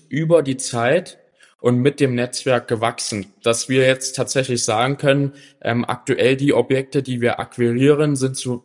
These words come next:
fünfzig Prozent von dem On-Market-Markt und zu fünfzig Prozent tatsächlich aus dem Off-Market-Bereich,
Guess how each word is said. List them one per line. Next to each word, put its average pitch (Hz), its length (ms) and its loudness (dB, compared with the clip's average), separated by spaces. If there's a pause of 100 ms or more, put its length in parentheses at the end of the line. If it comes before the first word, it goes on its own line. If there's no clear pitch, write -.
fünfzig 156 520 -2
Prozent 135 380 -2
von 127 140 0
dem 117 180 -2 (120)
On-Market-Markt 160 1000 -2 (220)
und 127 160 -2
zu 131 160 -4
fünfzig - 500 -2
Prozent 123 380 -4
tatsächlich 120 440 -2
aus 117 160 -2
dem 117 200 -4
Off-Market-Bereich, 117 1080 -2